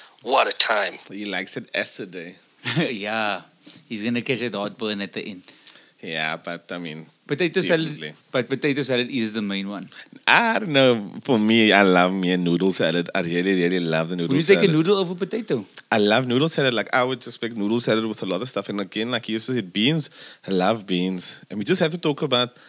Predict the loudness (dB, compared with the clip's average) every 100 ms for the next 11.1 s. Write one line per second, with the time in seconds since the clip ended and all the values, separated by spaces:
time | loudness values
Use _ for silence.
0 | -20 -8 0 4 4 4 0 0 _ -20
1 | _ -20 _ _ _ 4 6 6 6 4
2 | 4 6 4 8 8 8 4 2 2 0
3 | -2 -4 0 4 6 6 4 2 0 2
4 | 2 4 4 4 2 4 4 4 0 -4
5 | -2 0 -2 0 0 2 -2 -4 2 4
6 | 4 2 2 2 0 -4 -4 -2 -2 -2
7 | -4 -2 -2 -2 0 0 0 2 2 2
8 | -2 -8 -6 -4 -2 -2 -2 -4 0 2
9 | 4 4 2 2 0 0 -2 -2 -4 -10
10 | -14 -8 -4 0 -2 -2 -2 -2 -2 -10
11 | -10